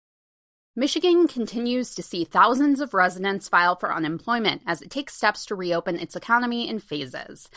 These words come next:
Another twenty-eight thousand initial claims for unemployment benefits were filed the week ending June sixth, according to data released Thursday by the U S Department of Labor. The number of new claims is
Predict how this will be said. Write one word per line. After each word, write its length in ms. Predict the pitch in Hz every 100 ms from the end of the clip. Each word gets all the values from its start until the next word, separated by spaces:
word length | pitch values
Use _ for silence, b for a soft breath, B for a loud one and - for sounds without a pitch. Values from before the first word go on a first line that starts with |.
| B B
Another 400 | 214 233 269 330
twenty-eight 560 | 294 - 262 277 277 -
thousand 400 | 233 220 226 220
initial 460 | 190 175 190 269
claims 400 | 254 214 208 202
for 180 | - 190
unemployment 560 | 180 175 185 240 247 226
benefits 540 | 247 247 269 254 -
were 100 | 240
filed 460 | - 240 226 233 202
the 80 | 214
week 240 | 170 170 -
ending 260 | 175 170
June 300 | 185 156 147
sixth, 520 | 151 - 143 - - - B B
according 400 | 170 214 190 170
to 80 | 156
data 300 | 151 156 143
released 480 | 143 143 143 -
Thursday 580 | - 160 160 151 - 156
by 180 | 208 185
the 100 | 147
U 140 | 139
S 160 | 139 -
Department 440 | - 165 156 143
of 120 | 147 143
Labor. 460 | 151 151 151 160 - B B -
The 60 |
number 340 | 240 262 285 349
of 80 |
new 200 | 277 269
claims 340 | 262 254 247 220
is 240 | 240 220